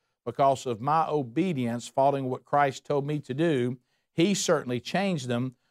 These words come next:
but I was the, the, I was, I took action to introduce them to Jesus and to try to teach them all that he had commanded me,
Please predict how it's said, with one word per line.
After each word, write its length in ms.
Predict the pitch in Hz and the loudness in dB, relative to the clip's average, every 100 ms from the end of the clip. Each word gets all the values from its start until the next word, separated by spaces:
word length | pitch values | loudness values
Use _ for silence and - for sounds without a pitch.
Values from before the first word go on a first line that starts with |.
| _ | _
but 160 | 135 127 | -2 0
I 200 | - 151 | 4 4
was 320 | 170 147 - 131 | 4 2 -2 -4
the, 260 | 120 120 | -4 -4
the, 180 | 127 131 _ 131 | -8 -12 _ 2
I 140 | 156 | 2
was, 320 | 160 143 120 _ | 4 -2 -2 _
I 120 | 143 156 | -2 0
took 260 | - 156 - | 0 -4 -4
action 680 | 147 170 - 139 117 123 139 _ _ _ | -2 -2 -2 -6 -4 -4 -8 _ _ _
to 120 | 135 | -6
introduce 500 | 135 151 135 147 156 | -4 -4 -2 -2 -2
them 160 | 143 131 | -4 -6
to 80 | 117 | -6
Jesus 480 | 127 170 120 143 - | -2 -2 -2 -4 -4
and 180 | 131 113 | -8 -8
to 60 | |
try 200 | - 143 | 0 2
to 60 | 123 | 2
teach 380 | - 190 - - | 0 0 0 -4
them 240 | 127 131 | -2 0
all 180 | 131 139 | 2 0
that 140 | 120 | 0
he 160 | 143 135 | -2 -2
had 120 | 123 | -4
commanded 400 | 123 135 131 123 | -4 -4 -4 -2
me, 280 | 165 147 | 0 0